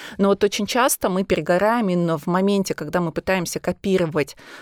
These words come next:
другого человека, не зная вообще своих особенностей, либо обесценивая собственные таланты. Ну, типа, мне же это легко даётся. Вот, а мне же нужно то, что тяжело. И вот, ну, человек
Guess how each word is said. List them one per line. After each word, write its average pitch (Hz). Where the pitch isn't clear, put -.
другого 254
человека, 196
не 180
зная 185
вообще 151
своих 175
особенностей, 185
либо 185
обесценивая 180
собственные 165
таланты. 160
Ну, 151
типа, -
мне 170
же 170
это 156
легко 170
даётся. 156
Вот, 208
а 170
мне 190
же 254
нужно 247
то, 202
что -
тяжело. 180
И 220
вот, 190
ну, 190
человек 202